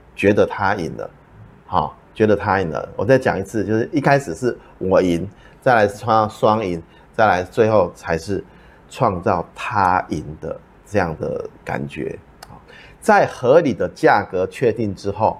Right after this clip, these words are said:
犹太人是不会任意的降价，因为他们觉得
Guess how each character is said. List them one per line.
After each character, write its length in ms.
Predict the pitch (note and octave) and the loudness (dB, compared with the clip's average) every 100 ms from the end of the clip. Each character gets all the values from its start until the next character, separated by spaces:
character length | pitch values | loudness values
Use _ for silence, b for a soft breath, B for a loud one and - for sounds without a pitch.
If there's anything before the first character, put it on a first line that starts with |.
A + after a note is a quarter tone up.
| - - - - - - - - - - | -10 -20 -20 -20 -20 -20 -20 -20 -12 2
犹 120 | B2+ | 4
太 200 | D#3 D3 | 6 4
人 160 | A2 | 2
是 160 | G#2+ C#3 | -2 -4
不 140 | - G2+ | -2 2
会 100 | G#2+ | 2
任 320 | A2 B2 A#2 | 4 4 4
意 140 | G#2 | -4
的 120 | F2 - | -4 -4
降 200 | A#2 E2+ | -2 -4
价， 260 | E2+ G2 C#2+ - | -4 -8 -8 -2
因 140 | D#3+ | 0
为 40 | |
他 200 | F3 F3+ | 2 2
们 100 | D3 | 0
觉 160 | A#2 A2+ | 2 0
得 220 | A2 G2+ | 4 2